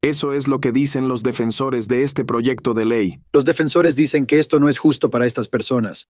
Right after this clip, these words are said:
Speaker 2: Los estás obligando a trabajar, no les estás pagando.
Speaker 1: Sí. Dicen que esto es igual que la esclavitud. No. En la esclavitud era el color de tu piel en Estados Unidos lo que te hacía esclavizado.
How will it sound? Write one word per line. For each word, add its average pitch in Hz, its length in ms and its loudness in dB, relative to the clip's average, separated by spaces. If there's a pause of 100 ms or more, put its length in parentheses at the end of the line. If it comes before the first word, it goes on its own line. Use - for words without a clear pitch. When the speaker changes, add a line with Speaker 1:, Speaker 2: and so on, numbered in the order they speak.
Speaker 2:
Los 143 160 2
estás 143 260 0
obligando 135 400 2
a 127 60 2
trabajar, 123 580 -2 (160)
no 143 140 2
les 143 160 2
estás 123 260 -2
pagando. 113 520 -2 (520)
Speaker 1:
Sí. 151 320 -2 (500)
Dicen 180 340 -2
que 160 160 -2
esto 165 200 -2
es 151 140 0
igual 151 260 -2
que 143 120 -4
la 135 80 -2
esclavitud. 123 560 -4 (920)
No. 147 340 -6 (540)
En 156 120 0
la 160 60 -2
esclavitud 160 560 0
era 160 200 0
el 147 120 0
color 151 320 -2
de 143 120 -2
tu 123 140 -4
piel 147 240 0
en 123 100 -2
Estados 135 440 -2
Unidos 123 380 -2
lo 127 100 -2
que 127 120 -2
te 131 100 -2
hacía 139 340 -2
esclavizado. 120 760 -4